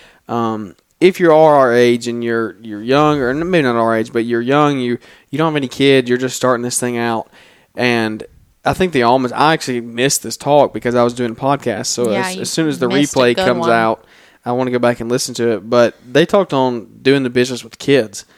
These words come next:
Speaker 1: and that's
Speaker 2: Yeah.
Speaker 1: something that is, it's gonna be happening for us down the road. I mean, it's gonna be like, how do we do this? And, um, it's,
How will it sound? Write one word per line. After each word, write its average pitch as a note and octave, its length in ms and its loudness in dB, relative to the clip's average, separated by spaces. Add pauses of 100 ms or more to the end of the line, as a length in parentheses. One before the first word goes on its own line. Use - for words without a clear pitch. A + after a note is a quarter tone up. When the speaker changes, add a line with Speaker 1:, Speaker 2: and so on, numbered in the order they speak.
(340)
Speaker 1:
and B2 140 -4
that's C#3+ 120 0
Speaker 2:
Yeah. - 40 -2
Speaker 1:
something C3 380 0
that A#2 200 4
is, A2+ 420 -2 (120)
it's A2+ 300 -10
gonna E3 240 0
be D#3+ 160 2
happening C#3 300 0
for B2 180 0
us B2+ 320 2 (260)
down C#3 220 2
the C3+ 80 -2
road. B2 260 4
I C#3 60 -2
mean, B2+ 180 -4
it's B2 160 -8
gonna C#3 220 -4
be C3 140 -2
like, B2 260 -2
how C3+ 160 0
do C3 80 -2
we B2 80 -2
do B2 180 -2
this? - 400 -10 (460)
And, A#2+ 420 -2
um, A2+ 560 -4 (640)
it's, - 440 -6